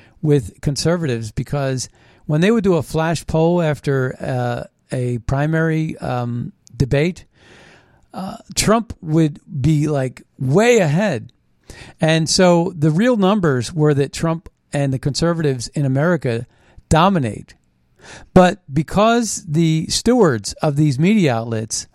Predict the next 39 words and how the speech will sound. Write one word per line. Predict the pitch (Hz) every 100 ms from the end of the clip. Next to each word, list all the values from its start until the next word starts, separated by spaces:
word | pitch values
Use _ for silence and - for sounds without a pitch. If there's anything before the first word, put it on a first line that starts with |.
| -
were | 160
censoring | 139 - 208 - 180 156 127
the | 117 -
Republicans, | 151 139 185 226 165 117 110 - - - - -
they | 180
would | 185 147
basically | 180 - 156 151 180 - -
enforce | 151 - 143 143 - -
equity, | 180 - 120 - - _ _ _ _ -
uh, | 139 -
and | 139 143
level | 175 170
the | 147
playing | - 175 190
field. | 160 127 104 135
And | 139
in | 147
fact, | - 180 170 - _ - - - -
try | 190 202
to | 190
give | 170 147
Democrats | 160 196 196 135 107 -
a | 147
little | 151 156
bit | 151
more | 151 143 139
leverage | 135 175 123 - - - -
than | 143 143
they | 139 135
actually, | 139 - 135 -
well, | 135 127 127
a |
lot | 117 180 208
more | 131
leverage | 117 113 113
than | 117
they | 127
actually | 131 131 160 147
had. | 180 127